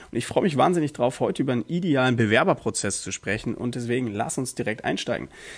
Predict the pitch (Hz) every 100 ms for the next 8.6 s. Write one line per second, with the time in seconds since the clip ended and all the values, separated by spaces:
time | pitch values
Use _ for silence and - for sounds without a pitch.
0 | - - - 139 151 143 147 - 247 220
1 | 160 170 147 120 117 127 - - - -
2 | - - 147 160 202 202 165 160 - 147
3 | 147 147 - _ 120 107 156 - 143 -
4 | 117 147 - 120 120 104 98 104 92 -
5 | 131 170 117 110 - 101 90 135 131 -
6 | 165 160 123 151 - 117 104 110 101 98
7 | 139 117 - 120 - 120 113 101 92 98
8 | 131 127 110 98 131 123